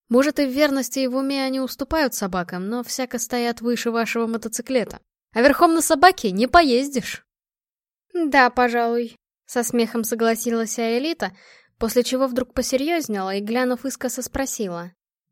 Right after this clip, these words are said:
«Натан Ильич, а вы из армии ушли после контузии?»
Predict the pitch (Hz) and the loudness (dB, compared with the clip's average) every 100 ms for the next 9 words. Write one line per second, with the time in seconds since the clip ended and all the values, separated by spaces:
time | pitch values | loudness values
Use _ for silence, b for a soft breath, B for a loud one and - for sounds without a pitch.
0 | _ 220 226 302 302 277 214 196 - _ | _ -10 -6 -4 -2 -4 -4 -8 -14 _
1 | _ _ 220 226 254 254 240 233 233 233 | _ _ -2 0 2 0 0 0 0 -2
2 | - 233 226 233 233 220 226 302 226 175 | -4 -4 -6 -6 -6 -6 -6 -6 -6 -10